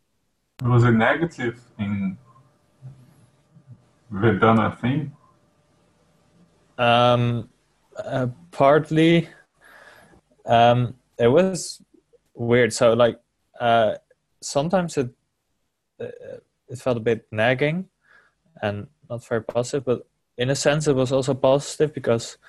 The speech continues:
Speaker 2: it, like, um, it strengthens, uh,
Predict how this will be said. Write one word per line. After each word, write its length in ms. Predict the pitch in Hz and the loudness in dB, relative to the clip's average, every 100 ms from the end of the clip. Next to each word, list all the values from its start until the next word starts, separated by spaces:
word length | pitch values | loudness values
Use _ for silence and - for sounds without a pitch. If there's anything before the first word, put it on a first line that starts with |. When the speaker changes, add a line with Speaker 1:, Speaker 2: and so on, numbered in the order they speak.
| - - - _ _ _ _ _ | -20 -20 -20 _ _ _ _ _
Speaker 2:
it, 200 | 117 - _ - | -4 -4 _ 0
like, 300 | 113 107 - - - - | 0 0 -6 -18 -18 -8
um, 560 | 110 104 104 101 101 - _ _ _ _ _ _ _ _ _ _ _ _ _ _ - - _ _ | -4 -4 -6 -8 -12 -16 _ _ _ _ _ _ _ _ _ _ _ _ _ _ -20 -20 _ _
it 160 | 117 - | -6 -2
strengthens, 840 | - - 127 127 120 117 - - - - | 0 2 0 0 -4 -4 -8 -14 -18 0
uh, 560 | 113 110 107 107 107 | 2 4 4 4 0